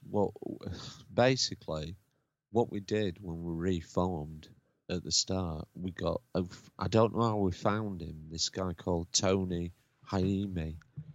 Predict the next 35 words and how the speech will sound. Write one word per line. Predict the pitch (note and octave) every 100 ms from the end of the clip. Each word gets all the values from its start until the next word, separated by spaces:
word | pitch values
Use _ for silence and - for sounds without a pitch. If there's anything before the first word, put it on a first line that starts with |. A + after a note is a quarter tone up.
| - -
who | F2+
was | F2 -
a |
Finnish | - A#2+ A2+ F#2
guy, | - D#2 C#2+ D#2+ - - _ _ -
and | G2+ F2 F2 D#2+ - - - - - - - - - -
such | - C3+ G#2 -
a | G2
lovely | F#2 G2 G2+ G#2 - F2+ F2
guy, | F2+ F2 F2 D#2 F2 -
you | - E2
know, | E2+ D#2 - - - -
a, | F2 - - -
a | F#2
lovely | F2+ G2 F#2+ F2+ D#2+
guy. | D#2+ C#2+ F2 - - - _ -
And | G2+ G2 F#2+ F2+ - - _ _ _ _ _
so | - A#2
we | A#2
got | A2+ B2 -
him, | B2 A#2 G2 E2 - _
we, | G2 G2+ F2+
you | F#2 G#2
know, | F#2+
so | F2 - F2+
we | G2+
didn't | A#2 G#2+
have, | D#2+ G2+ F2+ - - - F#2 F2+ F#2
we | F#2+
didn't | G#2+ G2+
have | D#2 F#2 - -
Tim, | - F#2 F#2 F2
we | E2+
didn't | E2 G2 D2+
have | E2+ E2+